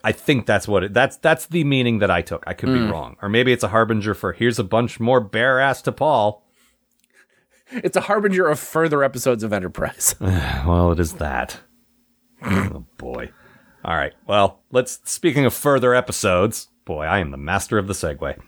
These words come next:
Speaker 2: You sure are. We're all very proud of you.
Speaker 1: Why don't you, ch-, okay,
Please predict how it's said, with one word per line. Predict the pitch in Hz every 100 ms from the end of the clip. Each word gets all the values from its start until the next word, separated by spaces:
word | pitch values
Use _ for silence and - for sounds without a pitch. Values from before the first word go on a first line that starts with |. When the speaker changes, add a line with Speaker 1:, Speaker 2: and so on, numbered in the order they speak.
| _
Speaker 2:
You | 107 110
sure | - - 139 131
are. | 104
We're | 104 117
all |
very | 117 117
proud | 101 107 87
of | 80
you. | 78 - _ _ _ _ _
Speaker 1:
Why | - 226
don't | 240
you, | 202
ch-, | 202
okay, | 214 180 120